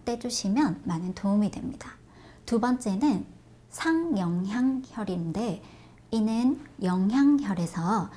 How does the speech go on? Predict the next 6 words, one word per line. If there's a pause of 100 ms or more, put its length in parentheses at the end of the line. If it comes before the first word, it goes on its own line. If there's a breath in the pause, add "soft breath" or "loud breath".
(260 loud breath)
약
이
센티미터
정도
위쪽으로
올라간